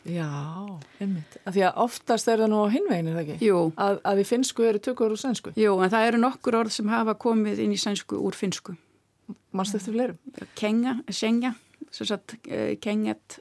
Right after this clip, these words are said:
Speaker 2: eh, eru skór á finnsku
Speaker 1: Já.
Speaker 2: og senga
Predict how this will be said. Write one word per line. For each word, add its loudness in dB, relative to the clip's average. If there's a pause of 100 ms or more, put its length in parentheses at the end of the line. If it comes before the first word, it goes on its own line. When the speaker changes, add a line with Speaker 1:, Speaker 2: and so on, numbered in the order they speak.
Speaker 2:
eh, -4
eru 0
skór -2
á -4
finnsku -6 (240)
Speaker 1:
Já. -6 (300)
Speaker 2:
og -8 (300)
senga -2